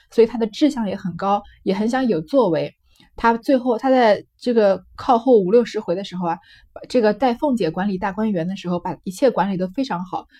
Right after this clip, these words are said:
比王熙凤管得还好。但是呢，“生于末世运偏消”，首先啊，这个探春啊，她是，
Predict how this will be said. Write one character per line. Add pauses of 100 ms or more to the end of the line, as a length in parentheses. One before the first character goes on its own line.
(140)
比
王
熙
凤
管
得
还
好。 (2000)
但
是
呢 (320)
，“生
于
末
世
运
偏
消”， (240)
首
先
啊，
这
个
探
春
啊，
她
是，